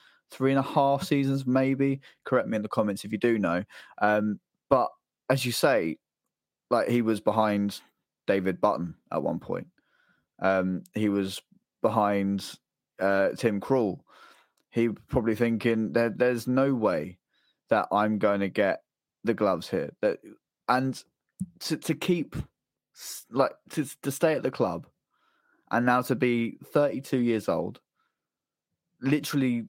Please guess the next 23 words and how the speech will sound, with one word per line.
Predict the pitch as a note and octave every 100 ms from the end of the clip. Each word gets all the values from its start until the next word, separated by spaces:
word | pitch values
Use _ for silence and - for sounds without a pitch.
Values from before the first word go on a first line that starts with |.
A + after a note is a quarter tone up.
| A#2
fighting | - C#3 C3 A2+ A#2+
<laughs> |
for | - B2+
your | C#3 B2+
chance | - C#3 A#2 G#2 A#2+
to | A2+
play | - A#2+ A2+ A2+ - - - -
possibly | - D3+ - A2+ A2 G#2 A2+ C3 _ _ -
in | A#2 A2+ A2 A2+ G#2 _ _ _ _ _ _ _ _ -
a | A#2+
really | A#2 C3 A#2+
good | G#2+ A#2+
run | A#2 A2
in |
the | A2 A2
F | -
A | A2
Cup | A2 G#2 -
as | A2+ A2
well | A2 A2+ A2
as | G#2 G2
the | A2+
league, | G#2+ G#2 F#2+ A#2